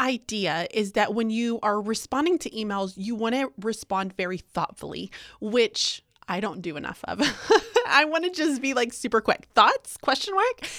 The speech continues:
And that, what happens there is when we put things like thoughts or what are your, where, when do you wanna meet? Or we keep it very short, sweet, simple. We're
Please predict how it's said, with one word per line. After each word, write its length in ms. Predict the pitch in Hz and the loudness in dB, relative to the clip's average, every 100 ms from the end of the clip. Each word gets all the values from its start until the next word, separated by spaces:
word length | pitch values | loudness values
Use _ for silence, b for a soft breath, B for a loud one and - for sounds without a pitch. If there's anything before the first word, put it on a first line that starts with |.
| B B | B B
And 220 | 269 269 269 | 2 2 2
that, 380 | 254 302 320 | 6 4 4
what 220 | 254 262 240 | 0 2 4
happens 440 | 262 262 254 208 | 4 4 2 -2
there 380 | 196 240 202 190 | 2 4 4 2
is 240 | - 208 | -2 -2
when 160 | 208 208 | -2 -4
we 200 | 226 220 B B B | -4 -6 B B B
put 200 | - 330 | -6 -4
things 280 | 285 240 208 | -2 -6 -4
like 260 | 208 190 - | -2 -2 -4
thoughts 580 | - - 285 427 - - - | -4 4 6 4 -2 -10 -2
or 240 | 220 202 | 0 2
what 240 | 196 247 277 | 2 0 2
are 40 | |
your, 260 | 254 277 240 | 0 0 0
where, 320 | 208 240 - - 196 | 0 0 0 -8 -6
when 260 | 247 247 | -4 -2
do 60 | 233 | -2
you 140 | 233 | -2
wanna 160 | 208 196 | -2 -4
meet? 400 | 190 175 147 - - | -4 -6 -6 -10 -2
Or 180 | 226 214 | 0 0
we 140 | 233 | -4
keep 320 | - - 262 | -6 -4 -2
it 120 | 285 | -2
very 340 | 208 233 220 220 | 0 0 0 -2
short, 340 | - 208 - | -2 -4 -4
sweet, 240 | - 208 - | -10 -12 -8
simple. 560 | 190 190 254 311 370 B B B B B B | -6 -4 -2 0 -2 B B B B B B
We're 440 | 202 247 247 233 | -6 0 2 2